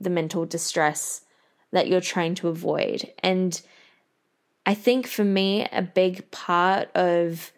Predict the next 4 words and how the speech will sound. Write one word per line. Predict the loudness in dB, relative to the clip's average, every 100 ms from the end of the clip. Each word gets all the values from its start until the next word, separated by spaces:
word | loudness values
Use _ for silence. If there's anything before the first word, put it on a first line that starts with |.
| _ _ _ -4
recovery | -2 -2 0 -2 0 0 2 2 0
was | 0 -2 0
also | 0 2 2 2 2
leaving | 0 2 2 2 2 2 0 -2